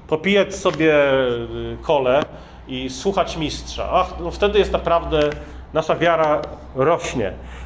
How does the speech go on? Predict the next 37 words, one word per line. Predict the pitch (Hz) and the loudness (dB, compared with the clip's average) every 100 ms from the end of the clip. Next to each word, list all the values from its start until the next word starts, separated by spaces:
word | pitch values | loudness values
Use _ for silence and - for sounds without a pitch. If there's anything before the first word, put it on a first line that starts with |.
| - | -4
Ale | 135 | -2
kiedy | 143 175 190 | 0 2 2
płyniesz | 196 214 226 180 | 4 4 4 2
w | 147 147 | -2 0
łodzi, | 175 139 120 127 160 - - - - - 139 - | 2 2 0 -2 -4 -8 -16 -16 -18 -14 -12 -8
na | 143 156 | 0 2
łodzi | 156 135 113 | 2 2 0
jest | 135 151 | 0 0
burza, | 143 139 117 123 160 - - - - - - | 0 0 2 2 0 -4 -18 -20 -20 -16 -10
no | |
to | 123 139 | -2 0
właśnie | 151 151 | 0 -2
to, | 143 170 - - | -2 -4 -4 -4
gdzie | 139 | 0
jest | 180 - | 0 0
twoja | 135 110 | -4 -4
wiara | 117 107 | -4 -6
w | - | -8
tym | 120 | -10
momencie? | 107 107 101 107 107 - - - - - - - - | -10 -10 -12 -16 -20 -20 -20 -20 -20 -18 -18 -18 -10
Zo-, | 143 165 - - | -6 -6 -8 -6
nie? | 135 170 139 | -4 -4 -4
Tak | 165 | -2
jakby | 170 147 | 0 0
Jezus | 151 151 | 0 0
mówi, | 147 - - - | -2 -4 -12 -6
„Zostawiliście | 151 170 160 170 196 190 | -2 0 0 0 0 0
swoją | - 180 151 | 0 0 0
wiarę | 147 160 151 | 2 2 2
tam, | 156 185 | 0 0
na | 165 | 0
tej | 143 | -2
trawce, | 151 156 - 190 | 0 0 -2 -6
kiedy | 185 143 | -4 -6
siedzieliście, | 139 139 143 151 - 139 | -6 -6 -6 -6 -8 -6
kiedy | 143 135 | -6 0
nauczałem | 139 131 151 135 160 | 0 0 2 2 2